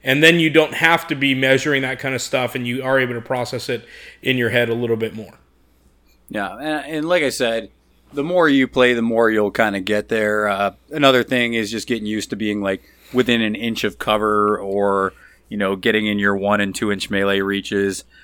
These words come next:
Speaker 2: A lot of times it, like, you can measure those out, but most of the time I'm just gonna position the model where I want them, and, you know, it'll be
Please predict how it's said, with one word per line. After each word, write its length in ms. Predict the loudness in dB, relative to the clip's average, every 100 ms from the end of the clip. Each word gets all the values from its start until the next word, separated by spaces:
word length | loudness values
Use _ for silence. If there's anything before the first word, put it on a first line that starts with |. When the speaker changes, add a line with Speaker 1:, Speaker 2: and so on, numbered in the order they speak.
| _ -4
Speaker 2:
A 40 |
lot 160 | 2 2
of 80 | 4
times 420 | 4 4 2 -2
it, 160 | -4 -8 _ _ -4
like, 360 | -4 -4 -10 _ _ _
you 140 | -4 0
can 260 | 4 4
measure 300 | 4 4 2
those 240 | 2 4 4
out, 340 | 2 2 -2 -8
but 320 | -2 0 2
most 300 | 0 0 -2
of 80 | -2
the 20 |
time 260 | 0 2 0
I'm 140 | -2
just 180 | -4 -6
gonna 340 | -4 -4 -4 -8 _ _ _ _
position 400 | -4 -2 -2 -2
the 60 | 0
model 320 | 2 4 2
where 200 | 0 0
I 40 |
want 300 | 0 -2 -4
them, 280 | -4 -4 -4
and, 240 | -6 -10 -16 _ _ _ -10
you 100 | -6
know, 100 | -6
it'll 120 | -6
be 460 | -6 -6 -8 -10